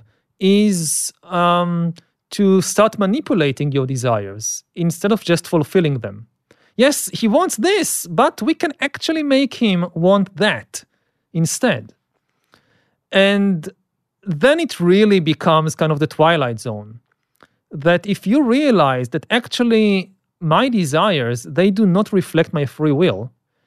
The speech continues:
they reflect a more and more sophisticated system of manipulation, then what can I trust if I cannot trust my own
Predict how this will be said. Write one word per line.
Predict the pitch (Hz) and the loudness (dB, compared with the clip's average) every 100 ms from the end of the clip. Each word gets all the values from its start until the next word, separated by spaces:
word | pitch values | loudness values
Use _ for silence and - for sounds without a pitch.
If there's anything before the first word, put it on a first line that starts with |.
| _ _ - | _ _ -4
they | 151 196 | 2 4
reflect | 196 - - 175 185 185 - | 2 0 -2 0 0 -2 -6
a | 170 | -2
more | 156 156 185 196 | 0 4 4 4
and | 165 | 2
more | 156 170 | 2 2
sophisticated | - 139 - 170 - 170 160 143 - | 0 -6 -2 -2 -2 -2 0 0 0
system | 165 - - 156 151 151 | -2 -2 -2 -2 -2 -4
of | 143 - | -6 -2
manipulation, | 151 151 - 139 220 - - 101 151 _ - _ | 0 0 0 2 2 0 -4 -8 -10 _ -20 _
then | - 160 165 | -2 0 -2
what | 165 170 165 247 | -6 -6 -2 0
can | - | 2
I | 262 | 0
trust | 240 - 302 101 - - - _ _ _ | 0 -2 -2 -2 -8 -16 -20 _ _ _
if | 165 - | -6 -2
I | 170 | -2
cannot | - - 196 190 | 0 0 2 0
trust | - - 165 175 - - - _ _ | -4 0 2 0 -6 -16 -20 _ _
my | - 156 165 170 | -2 0 0 2
own | 170 170 170 160 156 | 4 4 2 -2 -4